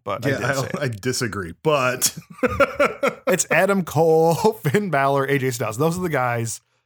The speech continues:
Speaker 1: that are still in W W E that were in Bullet Club. <laughs>
Speaker 2: Yeah, and they're three of the most talented people on the roster
Speaker 1: Yeah.
Speaker 2: easily.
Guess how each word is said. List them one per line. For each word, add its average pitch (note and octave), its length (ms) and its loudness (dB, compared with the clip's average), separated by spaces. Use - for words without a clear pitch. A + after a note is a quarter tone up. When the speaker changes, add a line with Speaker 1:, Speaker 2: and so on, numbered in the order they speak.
Speaker 1:
that B2 100 -6
are A#2+ 80 -4
still D3 360 -2
in C#3 100 0
W C3+ 220 0
W B2+ 260 -2
E - 20 -2
that A2+ 100 -4
were A2 140 -8
in A2 80 -8
Bullet G2+ 240 -10
Club. C#3+ 440 -8
<laughs> - 140 -14
Speaker 2:
Yeah, F#3 280 2
and C#3 160 0
they're D3+ 160 2
three D3+ 300 0
of D#3 60 0
the D#3+ 60 2
most D#3 200 0
talented C#3+ 320 2
people C#3 240 -2
on B2 180 0
the A#2+ 80 0
roster A2 560 -2
Speaker 1:
Yeah. A2+ 160 -4
Speaker 2:
easily. F2 360 -12